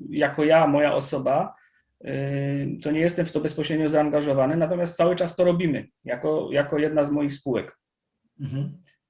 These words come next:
Speaker 1: Więc cały czas, y, cały czas, y, działamy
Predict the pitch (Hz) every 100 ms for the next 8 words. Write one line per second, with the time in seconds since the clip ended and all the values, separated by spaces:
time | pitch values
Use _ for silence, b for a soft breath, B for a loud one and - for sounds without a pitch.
0 | _ 131 139 139 - 156 165 156 147 143
1 | - 139 135 139 139 151 156 151 151 -
2 | 135 131 - - 139 131 127 127 127 127
3 | - - - - 139 131 127 127 127 220